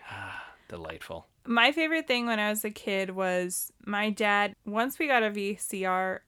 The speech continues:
Speaker 2: in the eighties, my dad had this thing where he, he recorded movies off T V a lot.
Speaker 1: Mm-hmm.
Speaker 2: And so we had a bunch of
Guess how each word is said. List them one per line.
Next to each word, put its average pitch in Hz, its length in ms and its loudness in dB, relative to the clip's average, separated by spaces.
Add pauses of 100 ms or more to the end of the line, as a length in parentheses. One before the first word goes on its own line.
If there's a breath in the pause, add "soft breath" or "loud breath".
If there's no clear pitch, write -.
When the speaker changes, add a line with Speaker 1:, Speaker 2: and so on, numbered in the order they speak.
(140)
Speaker 2:
in 196 200 -4
the 190 100 -4 (100)
eighties, 185 400 -4
my 185 120 -4
dad 185 320 -2
had 185 200 -6
this 185 160 -6
thing 180 200 -6
where 175 100 -6
he, 175 100 -6 (220)
he 190 100 -6
recorded 180 520 -6
movies 175 280 -6
off 185 220 -8
T - 140 -12
V 185 180 -6
a 208 80 -2
lot. 254 300 -2 (500 loud breath)
Speaker 1:
Mm-hmm. 147 200 -2 (260)
Speaker 2:
And 190 440 0
so - 200 2
we 233 120 2
had 233 320 4
a - 60 -4
bunch 208 300 0
of 190 280 -2